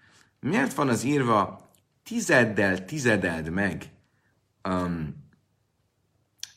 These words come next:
termésednek minden javát"? Tizeddel tizedeld, aser te aser. Ugye ez a, ö, Héberben az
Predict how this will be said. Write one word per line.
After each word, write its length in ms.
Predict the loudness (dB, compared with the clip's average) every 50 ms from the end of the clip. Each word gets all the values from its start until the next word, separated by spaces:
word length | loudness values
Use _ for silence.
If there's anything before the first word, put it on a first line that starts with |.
| _ _ -16 _
termésednek 1000 | 2 4 4 4 4 2 0 0 0 -2 -2 -2 -2 -4 -8 -8 -10 -14 -20 -20 _ _ _ _ _ _ _ _ -16 -12
minden 680 | -10 -8 -4 -2 0 0 0 0 0 0 -2 -2 -2
javát"? 640 | -4 -4 -4 -4 -4 -6 -6 -8 -8 -12 -16 -20 -20 -20 _ _ _ _ _ _ _ _ -20 -20 -20 -20 -20 _ _ _ _ _
Tizeddel 800 | -6 -4 -2 4 6 6 6 6 4 2 0 -2 -2 -4 -6 -6
tizedeld, 760 | -4 -4 -2 0 0 0 0 -2 -4 -6 -8 -10 -12 -16 -16 0
aser 460 | 0 2 2 2 0 0 0 0 0
te 160 | -2 -6 -8
aser. 500 | -6 -6 -6 -4 -4 -6 -6 -8 -10 -10 -10
Ugye 200 | -8 -6 -4 -2
ez 140 | -2 -2 -4
a, 360 | -4 -6 -6 -6 -8 -10 -12 -12
ö, 180 | -10 -10 -8 -8
Héberben 580 | -6 -6 -4 -4 -2 -2 -2 -2 -2 -4 -6
az 160 | -6 -8 -10